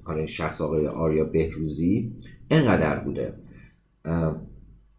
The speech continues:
در حال حاضر توی ماه بهمن اینقدر هم درآمد داشته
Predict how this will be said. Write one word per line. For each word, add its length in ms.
در 220
حال 220
حاضر 420
توی 360
ماه 380
بهمن 720
اینقدر 500
هم 260
درآمد 540
داشته 420